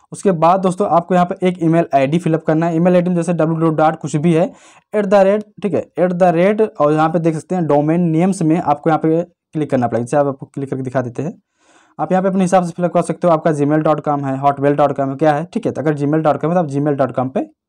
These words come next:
क्लिक कर देना, ठीक। उसके बाद आप यहाँ पे अपना ईमेल आईडी कन्फर्म कर लेना। आपकी ईमेल आईडी यहाँ पे जो है साठ नंबर से ज़्यादा नहीं होना चाहिए। उसके बाद दोस्तों आपको यहाँ पे सिक्योरिटी कोड जो है फिलअप करने के बाद सेव और नेक्स्ट पे आपको क्लिक कर देना। चलिए अब हम आपको फिलअप करके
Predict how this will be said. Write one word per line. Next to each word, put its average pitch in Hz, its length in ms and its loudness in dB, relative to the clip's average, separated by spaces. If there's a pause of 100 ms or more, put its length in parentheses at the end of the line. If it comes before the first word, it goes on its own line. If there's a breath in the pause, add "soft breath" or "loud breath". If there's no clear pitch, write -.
(100)
क्लिक 180 180 -4
कर 120 80 -2
देना, 107 260 -8 (540)
ठीक। 277 220 -6 (360)
उसके - 180 -2
बाद 196 220 2
आप 175 200 2
यहाँ 175 100 4
पे 180 100 0
अपना 170 280 0
ईमेल 151 220 2
आईडी 135 180 2
कन्फर्म 151 360 -4
कर 156 140 -2
लेना। 156 320 -2 (120)
आपकी 143 240 -2
ईमेल 170 220 4
आईडी 165 180 2
यहाँ 160 140 0
पे 160 100 -6
जो 156 100 0
है 160 60 0
साठ 151 420 2
नंबर 131 260 -4
से 147 140 -6
ज़्यादा 123 260 0
नहीं 123 320 -4
होना 127 180 -8
चाहिए। 127 180 -12
उसके - 300 -4
बाद 151 340 2
दोस्तों 180 280 -4
आपको 165 200 -2
यहाँ 170 80 2
पे 170 80 -4
सिक्योरिटी 143 460 -2
कोड 185 300 2
जो 143 140 0
है 165 120 -2
फिलअप 147 260 -4
करने 135 160 0
के 127 60 -4
बाद 175 200 2 (280 loud breath)
सेव 185 260 0
और 156 100 2
नेक्स्ट 143 260 -4
पे 165 60 0
आपको 160 200 0
क्लिक 185 300 0
कर 135 100 0
देना। 113 160 -4
चलिए 185 240 0
अब 170 100 0
हम 160 100 0
आपको 151 180 -2
फिलअप 185 300 0
करके 135 240 -2